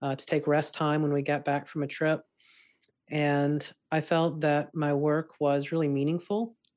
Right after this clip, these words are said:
and impactful and being done with people I really liked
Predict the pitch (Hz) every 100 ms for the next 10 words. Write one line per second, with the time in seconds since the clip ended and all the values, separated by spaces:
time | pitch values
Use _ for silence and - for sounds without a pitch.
0 | - 147 143 139 139 139 143 170 - 202
1 | 208 208 _ - _ _ - 147 151 156
2 | 156 156 147 147 175 156 151 - 156 151
3 | 156 147 143 151 151 147 151 -